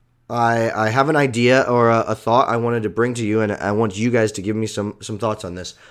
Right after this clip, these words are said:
Um, I don't think at the moment that I want to invest in starting a,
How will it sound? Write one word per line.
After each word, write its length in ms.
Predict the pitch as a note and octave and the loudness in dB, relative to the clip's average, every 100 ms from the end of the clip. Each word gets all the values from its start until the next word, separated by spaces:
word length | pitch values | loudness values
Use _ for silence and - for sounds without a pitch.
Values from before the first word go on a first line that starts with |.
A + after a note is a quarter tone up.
| - _ _ - | -20 _ _ -2
Um, 400 | D#3+ D#3 C#3 - _ _ _ _ _ _ _ _ _ _ _ - | 0 0 -6 -14 _ _ _ _ _ _ _ _ _ _ _ -4
I 80 | F3+ | 2
don't 360 | F3 A#3 B3 - | 8 8 6 -4
think 540 | - - F#3 G#3 - | -20 0 2 2 0
at 140 | D#3+ D#3+ | -2 2
the 80 | D#3 | 2
moment 540 | C#3 D3 E3+ G3+ - - - - | 4 4 2 -2 -6 -20 -20 -2
that 240 | C#3 D3 | 0 2
I 200 | D3+ D#3+ | 2 2
want 420 | D3 C#3+ D3 C#3+ | 4 4 2 -2
to 640 | - C#3+ C3 B2+ B2 B2 B2 | -6 0 2 2 2 0 -2
invest 640 | B2 B2 G#2 B2+ C3 - - B2+ | -4 -4 -2 0 0 -4 -8 -4
in 360 | B2+ B2 B2 | -2 -2 -4
starting 600 | A#2 - A#2+ A#2+ A#2+ B2 A#2 | -6 -2 0 0 -2 -4 -2
a, 380 | A2 G#2+ G#2 | 0 0 -4